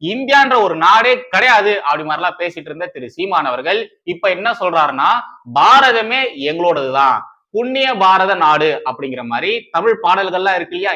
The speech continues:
இலக்கிய பாடல்கள், சங்க இலக்கிய பாடல்கள்னு அதை எல்லாத்தையுமே மேற்கோள் காட்டி இந்த பாரதமே எங்களுதுதான் ராசா அப்படிங்கிற மாதிரி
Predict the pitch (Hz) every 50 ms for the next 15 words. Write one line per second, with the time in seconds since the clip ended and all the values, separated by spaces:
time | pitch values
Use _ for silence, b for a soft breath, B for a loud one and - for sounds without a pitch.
0 | 143 151 170 180 - 175 165 151 165 156 151 151 151 160 165 165 160 147 151 170
1 | 165 156 147 139 147 139 - - 143 143 143 139 143 139 135 135 127 113 _ _
2 | _ 139 147 156 165 165 165 175 175 175 190 214 220 190 160 160 185 208 208 196
3 | 196 180 165 - 143 123 120 - - 165 196 214 208 175 135 123 113 107 123 127
4 | 143 156 160 156 143 151 165 190 180 135 120 123 143 156 165 160 147 156 170 180
5 | 170 147 143 143 - 180 185 190 - - - 135 127 131 131 123 120 117 113 113
6 | 117 135 175